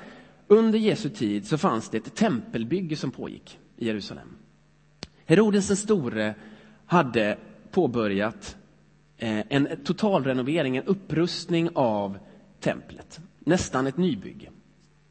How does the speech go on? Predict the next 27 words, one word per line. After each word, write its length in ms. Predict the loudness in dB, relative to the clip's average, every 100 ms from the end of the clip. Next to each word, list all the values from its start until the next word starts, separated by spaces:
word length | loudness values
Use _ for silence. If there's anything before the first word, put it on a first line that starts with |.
| -20 -20 -20
Och, 440 | -6 2 4 4 2 -6 -20 -20 -16 0
eh, 160 | 4
det 80 | 6
hade 120 | 6
han 60 | 6
gjort 200 | 2 4
därför 260 | 4 4 2
att 120 | 2
han, 320 | 2 2 0
eh, 340 | -2 -6 -8 -2
var 220 | 2 2
en 80 | 2
kung 260 | 2 0
som 140 | -2 -2
var 40 |
förtjust 580 | 0 0 2 0 -2 -2
i 40 |
byggnadsverk 840 | 0 0 -2 0 0 0 -4 -12 -20 -20 -20 -4
och 280 | 2 4 4 4
det 80 | 4
här 100 | 4
var 100 | 2
ett 80 |
sätt 240 | 0 -2 -2
för 80 | -4
honom 380 | -2 -2 -2
att 380 | -4 -6 -14 -18